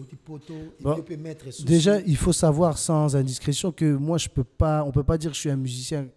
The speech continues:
Speaker 2: qui a été comme tous les musiciens de Wenge Musica Maison Mère, tu vois. Parce que je pense pas que dans tous les musiciens de Wenge Musica Maison Mère, les gens ils voyagent comme ils veulent, euh, ils se débrouillent comme ils veulent aussi, et ils avancent aussi comme ils veulent. Tu vois ce que je veux dire ? Donc ça veut dire que déjà, ils savaient que j'avais un statut à part.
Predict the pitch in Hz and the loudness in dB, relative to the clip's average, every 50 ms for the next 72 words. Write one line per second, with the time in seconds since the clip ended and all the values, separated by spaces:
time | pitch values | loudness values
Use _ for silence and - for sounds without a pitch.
0 | _ _ _ _ _ _ _ _ _ _ _ _ _ _ _ _ - 127 120 120 | _ _ _ _ _ _ _ _ _ _ _ _ _ _ _ _ -4 -4 -2 -2
1 | - - 139 135 131 131 131 127 120 - - 135 131 127 - 139 135 131 123 117 | -2 -2 0 0 2 0 0 -2 -4 -4 -2 -2 -2 -2 -2 -2 -2 0 0 -2
2 | - - 131 117 117 123 123 117 120 113 - - 120 113 110 110 120 127 131 113 | -2 -4 -4 -4 -4 -4 -6 -6 -8 -8 -10 -12 -14 -14 -14 -16 -16 -16 -16 -18
3 | - _ _ _ _ _ _ _ _ _ _ _ _ _ - 117 117 123 135 _ | -18 _ _ _ _ _ _ _ _ _ _ _ _ _ -18 -16 -16 -16 -16 _
4 | _ _ _ _ _ _ _ _ _ _ _ _ _ _ _ - 104 - - - | _ _ _ _ _ _ _ _ _ _ _ _ _ _ _ -20 -18 -16 -14 -12
5 | 127 104 117 120 - 131 135 - - - 170 151 - 147 123 127 120 - - 185 | -10 -10 -10 -6 -4 -4 -4 -4 -6 -8 -8 -8 -6 -6 -8 -8 -10 -10 -8 -4
6 | 160 151 151 147 135 123 - 160 139 135 135 131 131 131 131 123 - - 135 127 | -4 -2 -2 -2 -2 -2 0 0 2 2 2 2 2 2 2 0 0 0 2 2
7 | 131 123 123 139 151 151 143 131 127 113 139 135 123 104 123 123 123 120 - - | 2 2 2 2 2 2 0 0 0 0 -2 -2 -2 0 0 0 0 -2 -2 -4
8 | - 120 120 117 113 107 139 160 170 165 120 101 - - - _ _ _ _ _ | -2 -2 -2 -2 -2 0 0 2 2 2 0 -2 -4 -10 -20 _ _ _ _ _
9 | _ _ _ - _ _ _ _ - 107 120 120 117 110 - - 139 123 123 135 | _ _ _ -20 _ _ _ _ -8 -4 -2 -2 -2 -2 0 -2 0 2 2 2
10 | 117 120 139 147 131 - 139 127 127 127 117 113 127 120 117 117 - - 170 185 | 4 4 4 2 2 0 -4 -6 -4 -6 -4 -4 -4 -4 -4 -6 -8 -10 -14 -16
11 | - _ _ _ _ _ _ _ _ _ _ _ _ 131 127 113 101 131 127 120 | -16 _ _ _ _ _ _ _ _ _ _ _ _ -2 0 2 2 2 2 2
12 | 147 143 - - 131 - - 147 - 139 123 123 120 107 123 123 113 101 90 - | 0 -2 -2 -4 -4 -4 -6 -6 -6 -6 -6 -6 -6 -6 -6 -6 -6 -8 -10 -14
13 | _ _ - - 127 131 - - 147 131 131 135 131 156 143 135 139 131 - - | _ _ -10 -8 -8 -6 -6 -6 -6 -6 -6 -6 -6 -8 -6 -6 -6 -4 -2 -2
14 | 127 131 135 151 139 - - 139 135 131 127 127 131 123 131 135 135 170 156 - | 0 0 0 -2 -4 -4 -4 -4 -2 -2 -2 -2 -4 -4 -6 -4 -4 -4 -6 -4
15 | - 139 139 156 147 120 120 127 120 131 127 - - 131 123 - - 139 117 - | -6 -6 -4 -4 -4 -2 -2 -2 -2 -2 -4 -6 -6 -8 -8 -6 -4 -6 -4 -4
16 | - 127 117 107 - - | -6 -8 -8 -8 -14 -20